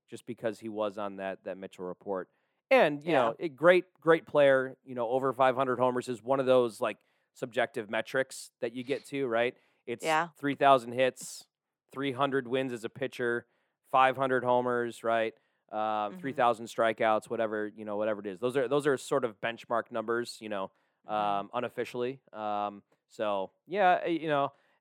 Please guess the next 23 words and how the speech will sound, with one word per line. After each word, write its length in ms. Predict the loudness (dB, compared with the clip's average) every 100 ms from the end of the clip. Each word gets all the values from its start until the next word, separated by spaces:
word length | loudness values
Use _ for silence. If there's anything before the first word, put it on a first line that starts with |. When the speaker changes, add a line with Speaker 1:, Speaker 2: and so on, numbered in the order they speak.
| -8
Speaker 1:
David 240 | 2 2 4
Ortiz, 600 | 0 -2 -4 -4 -10 -20 _ _ _
you 120 | -10 -6
know, 100 | -6
seems 240 | -6 -2
like 160 | 0 2
a 40 |
likable 340 | 0 0 -2
guy 320 | 4 8 10 8
and, 280 | 4 -4 -12
um, 400 | -6 -2 0 -2
you 80 | -6
know, 100 | -12
played 240 | -8 -8 -6
for 60 |
the 60 | -2
Red 180 | -2 0
Sox 280 | -2 -2 -6
in, 100 | -14
in 180 | -12 -6
their 140 | -6
heyday. 340 | -4 -4 -4
So 360 | -6 -4 -4 -4